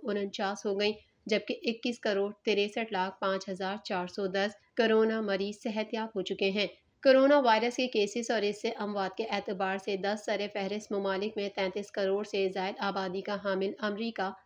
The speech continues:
ताहाल पहले नंबर पर है, जहां इस वायरस से अब तक सात लाख चौंतीस हजार छह सौ ग्यारह अफराद मौत के मुंह में पहुंच चुके हैं, जबकि इससे बीमार होने वालों की मजमूई तादाद चार करोड़ तिरपन लाख तेरह हजार तीन सौ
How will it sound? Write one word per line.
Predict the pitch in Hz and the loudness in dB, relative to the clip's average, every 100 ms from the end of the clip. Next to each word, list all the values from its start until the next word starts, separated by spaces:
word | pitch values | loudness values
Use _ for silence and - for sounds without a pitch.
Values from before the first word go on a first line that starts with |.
| _ _ | _ _
ताहाल | 233 220 220 220 220 - | 2 2 2 0 -2 -2
पहले | 208 220 202 | -2 0 0
नंबर | 185 185 202 | 0 -2 -2
पर | 196 | -2
है, | 196 202 - _ _ - | 0 -2 -4 _ _ -4
जहां | 220 220 247 | 0 0 2
इस | 247 247 | 0 2
वायरस | 233 208 220 220 | 0 2 -2 -2
से | 247 226 | -2 -2
अब | 214 - | -4 -4
तक | 202 202 _ _ _ | -4 -4 _ _ _
सात | - 240 240 240 | 0 2 2 2
लाख | 226 226 | 0 0
चौंतीस | - 202 214 226 | -2 -2 -2 -4
हजार | 214 202 208 220 | -2 -2 -4 -6
छह | - 214 | 0 0
सौ | 208 214 | 0 -2
ग्यारह | 196 190 208 220 | 0 0 -2 -2
अफराद | 202 202 196 196 - | -4 -2 -4 -6 -4
मौत | 196 190 214 | -4 -2 -2
के | 208 | 0
मुंह | 208 220 | 0 -2
में | 220 | -2
पहुंच | 202 208 - | -2 -4 -4
चुके | 214 214 | -2 0
हैं, | 214 208 - _ _ 208 | 0 -4 -6 _ _ 2
जबकि | 240 240 247 | 2 4 4
इससे | 226 - 220 | 4 2 0
बीमार | 214 202 202 | 2 0 -2
होने | 196 196 196 | -2 0 0
वालों | 190 190 208 | 0 -2 -2
की | 208 196 | -2 -2
मजमूई | 190 185 190 185 | -2 -4 -6 -4
तादाद | 185 180 185 208 _ _ | -4 -4 -4 -6 _ _
चार | - 226 220 220 | 2 4 2 0
करोड़ | 214 196 214 220 | -2 0 -2 0
तिरपन | 214 190 190 196 190 | 0 0 0 -2 0
लाख | 185 214 - | -2 -4 -2
तेरह | 196 190 | 0 0
हजार | 190 185 190 214 _ | -4 -4 -4 -6 _
तीन | 202 190 | 0 0
सौ | 190 190 | 0 -6